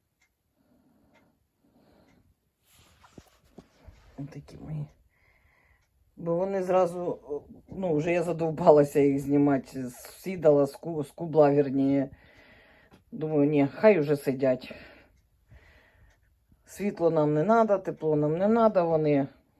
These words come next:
будуть в теплі. Зараз вони у мене в віранді тут, я їх посадила. У нас тут тепло. Забрали, посадили в таку клітку.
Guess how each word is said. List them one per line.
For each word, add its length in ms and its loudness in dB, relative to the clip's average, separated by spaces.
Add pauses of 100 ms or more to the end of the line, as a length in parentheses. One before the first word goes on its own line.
(120)
будуть 460 -8
в 60 -20
теплі. 420 -4
Зараз 400 6
вони 240 0
у 100 0
мене 340 0
в 100 -4
віранді 500 6
тут, 320 -8
я 100 4
їх 180 -2
посадила. 680 -2 (1000)
У 80 -6
нас 180 0
тут 200 -8
тепло. 580 6 (1300)
Забрали, 560 4
посадили 580 0
в 40 0
таку 280 -8
клітку. 580 -2